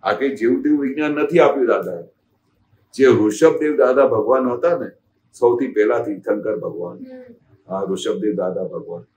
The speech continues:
Speaker 1: એ આજથી દસ લાખ પહેલા, વર્ષ પહેલા એ તીર્થંકર ભગવાન હતા, પહેલા તીર્થંકર ભગવાન. એને સો છોકરા હતા, સો સન.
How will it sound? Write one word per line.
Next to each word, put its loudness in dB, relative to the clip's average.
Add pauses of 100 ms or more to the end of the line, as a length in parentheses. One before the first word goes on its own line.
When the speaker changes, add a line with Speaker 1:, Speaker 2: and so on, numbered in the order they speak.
(460)
Speaker 1:
એ 2 (460)
આજથી 0
દસ -4
લાખ 2
પહેલા, -4
વર્ષ -4 (160)
પહેલા -4 (460)
એ 0
તીર્થંકર -2
ભગવાન -2
હતા, -4
પહેલા 2
તીર્થંકર -8
ભગવાન. -20 (280)
એને 0
સો 2
છોકરા -6
હતા, -12 (920)
સો 0
સન. -4